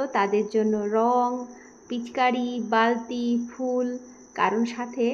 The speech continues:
ফুলের হোলিও করেছিলাম। তা এখন তা আমার সবথেকে বড় গপুকে রং লাগাচ্ছি, কারণ সে প্রথম এসছে আমার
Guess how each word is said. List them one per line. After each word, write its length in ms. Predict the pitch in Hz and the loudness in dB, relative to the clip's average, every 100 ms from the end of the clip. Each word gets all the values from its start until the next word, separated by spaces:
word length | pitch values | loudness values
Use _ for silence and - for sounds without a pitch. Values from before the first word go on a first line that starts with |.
| 392 | -2
ফুলের 360 | - 247 226 233 | -6 0 2 2
হোলিও 440 | 233 233 233 233 240 392 - - - - - - - | 2 0 4 4 2 -2 -8 -18 -20 -20 -20 -20 4
করেছিলাম। 600 | 220 190 190 - - 214 208 - - - - | 6 6 2 -6 -6 -6 -6 -12 -20 -20 -10
তা 100 | 226 220 | -4 -2
এখন 220 | 220 262 240 | -2 0 2
তা 80 | 240 226 | 4 4
আমার 260 | 220 220 247 247 - - | 4 2 0 -6 -18 -18
সবথেকে 460 | - 233 - 240 254 233 | -4 -4 -2 -6 -2 2
বড় 160 | 226 233 226 | 4 2 2
গপুকে 440 | 226 233 233 240 247 - - - - | 0 0 0 2 2 -2 -14 -18 -4
রং 120 | 220 214 208 | 0 2 4
লাগাচ্ছি, 480 | 202 202 208 - 269 349 392 - - - | 2 0 -2 -6 -2 -2 -2 -12 -20 -6
কারণ 400 | 196 202 220 214 214 214 214 - - | -2 2 4 4 2 0 -4 -16 -20
সে 180 | - 247 240 240 | -6 0 2 2
প্রথম 300 | 233 233 262 262 | -2 -4 -6 -6
এসছে 260 | 269 - 254 220 | -6 -2 2 2
আমার 280 | 208 208 214 | 2 2 0